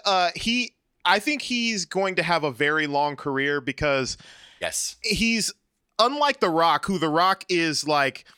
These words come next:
Speaker 1: undeniably a movie star. Like, Dave
Speaker 2: Yes.
Speaker 1: Bauti-, Dave Bautista is more of, like, The Rock if The Rock was a character actor.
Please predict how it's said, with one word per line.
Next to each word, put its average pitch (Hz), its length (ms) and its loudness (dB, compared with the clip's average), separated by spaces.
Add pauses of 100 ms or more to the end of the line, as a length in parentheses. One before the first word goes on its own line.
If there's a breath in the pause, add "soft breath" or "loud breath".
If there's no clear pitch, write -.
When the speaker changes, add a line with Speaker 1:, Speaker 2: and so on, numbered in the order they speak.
(440 soft breath)
Speaker 1:
undeniably 151 960 2
a 123 120 2
movie 135 480 -4
star. 196 560 0 (420 soft breath)
Like, 160 500 0
Dave 196 220 4
Speaker 2:
Yes. 214 180 -2
Speaker 1:
Bauti-, 208 420 -2
Dave 208 240 2
Bautista 214 580 0 (120)
is 160 300 2
more 165 360 2
of, 135 120 -2
like, 139 440 0
The 160 120 4
Rock 165 460 4
if 160 180 -2
The 151 120 2
Rock 139 360 4
was 143 160 0
a 135 60 -4
character 165 500 0
actor. 240 420 -2